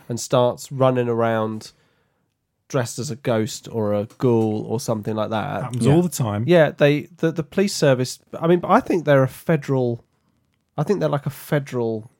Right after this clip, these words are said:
Speaker 3: Mm.
Speaker 1: kind of,
Speaker 2: Like,
Speaker 1: like,
Speaker 2: sort of rapid response unit.
Speaker 1: Yeah,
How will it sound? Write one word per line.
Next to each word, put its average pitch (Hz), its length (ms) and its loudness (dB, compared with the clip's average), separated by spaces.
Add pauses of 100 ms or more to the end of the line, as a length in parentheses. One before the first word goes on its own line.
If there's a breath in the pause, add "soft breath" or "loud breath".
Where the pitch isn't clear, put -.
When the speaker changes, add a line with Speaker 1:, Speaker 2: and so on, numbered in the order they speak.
Speaker 3:
Mm. 127 100 -4
Speaker 1:
kind 123 220 0
of, 117 120 -4
Speaker 2:
Like, 120 80 2
Speaker 1:
like, 117 80 2
Speaker 2:
sort 131 140 -6
of 120 100 -2
rapid 120 260 0
response 123 440 -4
unit. 87 340 -12
Speaker 1:
Yeah, 160 400 2